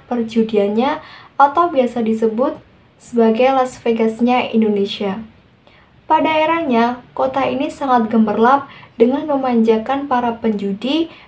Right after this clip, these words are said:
dan para pengunjung yang sedang mencari hiburan. Namun, pada saat Presiden Susilo Bambang Yudhoyono memerintah, beliau mengeluarkan larangan tentang perjudian.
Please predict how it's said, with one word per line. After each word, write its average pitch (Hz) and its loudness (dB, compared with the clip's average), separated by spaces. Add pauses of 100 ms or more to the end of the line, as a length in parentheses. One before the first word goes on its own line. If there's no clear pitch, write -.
dan 330 -4
para 247 0
pengunjung 233 -2
yang 277 -2
sedang 254 -2
mencari 233 -2
hiburan. 208 -4 (800)
Namun, 262 0 (260)
pada 285 4
saat 339 0
Presiden 254 -2
Susilo 330 -2
Bambang 226 4
Yudhoyono 214 0
memerintah, 226 -4 (400)
beliau 277 2
mengeluarkan 240 0
larangan 240 0
tentang 262 0
perjudian. 214 -2